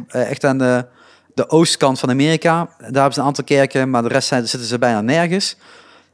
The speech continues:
Dus de rest van de wereld volgt ze ook online, zeg maar. En, eh, ehm, Hillsong heeft, eh,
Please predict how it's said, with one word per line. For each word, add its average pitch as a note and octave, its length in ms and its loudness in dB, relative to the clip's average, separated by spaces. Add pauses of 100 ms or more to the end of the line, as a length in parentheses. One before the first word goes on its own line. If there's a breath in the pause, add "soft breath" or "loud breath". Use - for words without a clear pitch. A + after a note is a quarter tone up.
(100)
Dus B2+ 180 0
de - 80 -2
rest C3 260 2
van C#3+ 140 0
de C3+ 60 0
wereld C3 320 2
volgt D3 380 0
ze C3+ 180 0
ook C3+ 440 0
online, C3+ 380 0
zeg B2+ 220 -4
maar. G#2+ 280 -6 (800 soft breath)
En, B2 280 0
eh, A#2 480 4 (380)
ehm, A2+ 100 -4 (800)
Hillsong C#3 480 2
heeft, B2 300 0
eh, B2 360 2